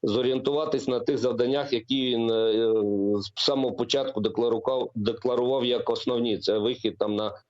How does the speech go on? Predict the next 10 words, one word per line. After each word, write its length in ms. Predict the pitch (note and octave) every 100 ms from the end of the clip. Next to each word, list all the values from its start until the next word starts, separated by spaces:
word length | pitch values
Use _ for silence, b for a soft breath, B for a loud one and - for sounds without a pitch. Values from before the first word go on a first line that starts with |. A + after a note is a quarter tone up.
| _ _ -
е, 360 | A#2 G#2+ G#2 G2
кордони 440 | A2 A2 B2+ A#2+
Донецької 560 | A2 A2+ A#2+ A#2 - A#2
області. 460 | A2 F2+ F2 G#2
Зараз 420 | A2 D3+ C#3 C#3 C3
якраз 440 | B2+ A#2+ C#3 C3
бачимо 440 | A#2+ B2+ A#2 A2+
активізацію 680 | A2+ - A2 A2+ A#2 A2 G2+
там 240 | G#2 G#2
і 80 | G#2